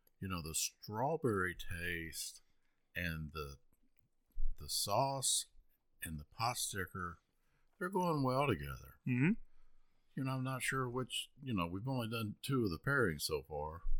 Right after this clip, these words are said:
Speaker 2: Right.
Speaker 1: Uh, they're running neck and neck right now. But, yeah, they're both good.
Speaker 2: So tell us a little bit
Speaker 1: They're
Speaker 2: more.
Speaker 1: neither one of 'em have any sour characteristics or, or, you know,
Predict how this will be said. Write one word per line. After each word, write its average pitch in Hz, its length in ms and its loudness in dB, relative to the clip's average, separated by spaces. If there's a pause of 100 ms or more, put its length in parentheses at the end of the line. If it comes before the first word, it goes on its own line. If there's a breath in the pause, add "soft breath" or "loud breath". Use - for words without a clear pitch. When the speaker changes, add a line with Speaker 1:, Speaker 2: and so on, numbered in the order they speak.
(140)
Speaker 2:
Right. 90 240 2 (100)
Speaker 1:
Uh, 92 180 0
they're 101 400 0
running 104 340 6
neck 107 200 0
and 87 140 0
neck 120 300 4
right 82 260 2
now. 104 360 -2 (1300)
But, 95 140 4 (100)
yeah, 110 240 -2
they're 92 140 -4
both 117 320 -2
good. 107 300 0 (340)
Speaker 2:
So 120 340 4 (180)
tell 196 200 6
us - 140 0
a 135 40 8
little 123 160 6
bit 117 160 4
Speaker 1:
They're 113 120 4
Speaker 2:
more. 110 160 2 (300)
Speaker 1:
neither 110 260 6
one 123 200 6
of 147 60 6
'em 76 100 4
have 90 200 0
any 82 200 -2
sour 98 520 0
characteristics 69 960 -8
or, 71 360 -4 (600)
or, 73 520 -10 (540)
you 78 120 -6
know, 71 300 -8